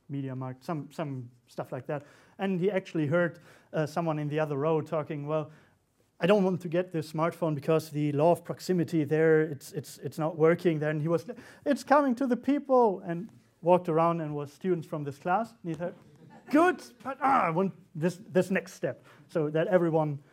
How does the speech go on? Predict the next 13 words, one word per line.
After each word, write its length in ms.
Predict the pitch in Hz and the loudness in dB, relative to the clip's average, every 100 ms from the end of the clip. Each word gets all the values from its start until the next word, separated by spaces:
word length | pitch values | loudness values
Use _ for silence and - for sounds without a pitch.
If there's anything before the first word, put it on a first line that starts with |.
| - _ - | -20 _ -6
uh, 220 | 160 151 151 | 0 0 0
is 480 | 151 - - - - _ | -4 -8 -20 -20 -20 _
ava-, 320 | 165 165 185 156 | -2 2 2 0
uh, 320 | 151 156 151 | -2 -2 -2
um, 340 | 147 143 139 - _ - - 156 | -2 -2 -8 -12 _ -20 -10 -6
aw-, 280 | 135 147 - | -4 -6 -6
aware 380 | 143 160 156 143 | -2 0 0 -2
of 120 | - | -4
these, 240 | 147 131 - | -8 -8 -12
of 140 | 131 | -12
these 160 | 151 135 | -10 -10
principles 600 | - 165 156 - 131 131 | -8 -8 -8 -8 -8 -8
and, 220 | 151 123 | -12 -14